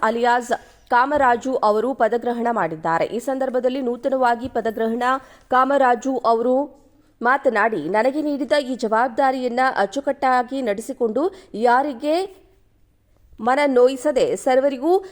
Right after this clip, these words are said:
ಸಮ ಪಾಲನೆ ಎಂಬಂತೆ ನಿಭಾಯಿಸುತ್ತೇನೆ" ಎಂದು ತಿಳಿಸಿದ್ದಾರೆ. ಈ ವೇಳೆ ಕಾಮರಾಜು ಅವರಿಗೆ ಕರ್ನಾಟಕ ಅಹಿಂದ ಜನ ಸಂಘಟನೆಯ ಬಳ್ಳಾರಿ ಜಿಲ್ಲಾಧ್ಯಕ್ಷರಾದ ಗೋನಾಳ್ ಎಂ ತಿಮ್ಮಪ್ಪ ಅವರು ಸನ್ಮಾನಿಸಿದ್ದಾರೆ. ಈ ಸಂದರ್ಭದಲ್ಲಿ ಬಿ ಕೆ ಗಾದಿಲಿಂಗನಗೌಡ,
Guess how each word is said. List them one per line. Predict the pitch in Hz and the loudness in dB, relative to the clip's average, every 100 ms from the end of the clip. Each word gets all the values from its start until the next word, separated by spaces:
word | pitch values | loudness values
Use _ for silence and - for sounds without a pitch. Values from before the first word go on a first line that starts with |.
| - | -4
ಸಮ | 269 294 | -2 0
ಪಾಲನೆ | 311 262 247 262 285 | 2 2 0 -2 -2
ಎಂಬಂತೆ | 254 233 240 262 | 0 0 -2 -4
ನಿಭಾಯಿಸುತ್ತೇನೆ" | 220 196 220 277 262 233 220 226 | -4 0 0 -2 -4 -2 0 0
ಎಂದು | 214 269 | -2 -4
ತಿಳಿಸಿದ್ದಾರೆ. | 311 277 247 180 180 175 175 - - _ _ _ _ _ _ _ _ _ - | -4 -4 -4 -2 0 2 0 -2 -16 _ _ _ _ _ _ _ _ _ -4
ಈ | 269 | -2
ವೇಳೆ | 294 311 311 | 2 2 2
ಕಾಮರಾಜು | 294 220 240 262 247 269 | 2 0 2 0 0 0
ಅವರಿಗೆ | 240 240 254 302 | 2 0 0 -2
ಕರ್ನಾಟಕ | - - - 240 254 277 277 285 285 | -2 -8 0 0 2 0 -2 0 2
ಅಹಿಂದ | - 226 254 262 226 | 2 0 -2 -2 -2
ಜನ | 233 233 254 | -2 -2 -2
ಸಂಘಟನೆಯ | 254 220 220 226 226 247 254 | 0 -2 -2 -4 0 2 2
ಬಳ್ಳಾರಿ | 226 214 220 208 | 2 4 2 0
ಜಿಲ್ಲಾಧ್ಯಕ್ಷರಾದ | 233 220 220 226 240 277 262 247 170 - - - | -4 0 0 -2 -6 -2 0 2 0 -2 -8 0
ಗೋನಾಳ್ | 220 277 285 277 | 2 4 2 2
ಎಂ | 226 254 247 | 0 0 0
ತಿಮ್ಮಪ್ಪ | 247 226 254 269 | -2 -2 -2 0
ಅವರು | 240 233 277 | 0 0 -4
ಸನ್ಮಾನಿಸಿದ್ದಾರೆ. | 277 226 247 262 - 202 202 175 | -4 -2 -2 -2 -6 -2 0 0
ಈ | 165 | -2
ಸಂದರ್ಭದಲ್ಲಿ | 240 226 214 220 233 254 | -4 -6 -4 -2 -2 -4
ಬಿ | 214 | -4
ಕೆ | - 226 | 0 0
ಗಾದಿಲಿಂಗನಗೌಡ, | 202 208 247 226 220 208 202 202 | 2 0 -2 -2 -2 0 0 2